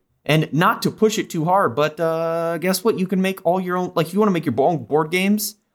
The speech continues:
you will never again have a missing piece inside of your home board games or designing your own if you've got one here. And we don't need to go into that because we talk about games too much, but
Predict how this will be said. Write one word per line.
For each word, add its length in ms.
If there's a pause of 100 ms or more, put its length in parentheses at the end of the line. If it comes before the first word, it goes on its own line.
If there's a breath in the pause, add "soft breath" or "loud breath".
(160)
you 140
will 100
never 420
again 280
have 120
a 60
missing 400
piece 400
inside 420
of 60
your 100
home 220
board 220
games 480
or 100
designing 360
your 140
own 240
if 140
you've 100
got 180
one 120
here. 300 (340)
And 240 (400)
we 180
don't 160
need 120
to 60
go 120
into 140
that 180
because 200
we 100
talk 200
about 160
games 240
too 80
much, 240
but 300